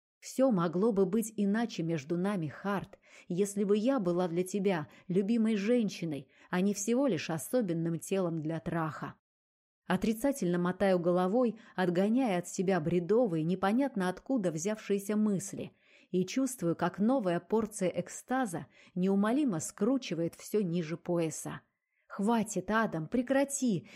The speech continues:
не трогай меня, я не хочу опять». «Кончить?» Издевательская усмешка возле моей щеки сотрясает тело болезненно сладкой дрожью. «Не хочешь в третий раз кончить с нелюбимым мужчиной, да?»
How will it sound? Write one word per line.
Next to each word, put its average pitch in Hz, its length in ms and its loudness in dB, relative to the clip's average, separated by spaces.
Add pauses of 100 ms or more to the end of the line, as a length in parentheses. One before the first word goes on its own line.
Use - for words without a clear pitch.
(120)
не 285 140 2
трогай 254 420 2
меня, 202 440 0 (240)
я 277 280 2
не 254 160 4
хочу 269 680 0
опять». 220 600 0 (480)
«Кончить?» 220 640 2 (180)
Издевательская 180 880 -2
усмешка 214 560 -2
возле 185 300 0
моей 196 360 0
щеки 208 400 -6
сотрясает 208 720 -2
тело 262 380 -2 (200)
болезненно 185 720 0
сладкой 202 460 -2
дрожью. 170 580 0 (480)
«Не 180 160 2
хочешь 226 460 -2
в - 80 -16
третий 208 360 2
раз 175 340 0
кончить 220 500 0
с - 80 -6
нелюбимым 208 580 2
мужчиной, 208 640 0
да?» 196 320 0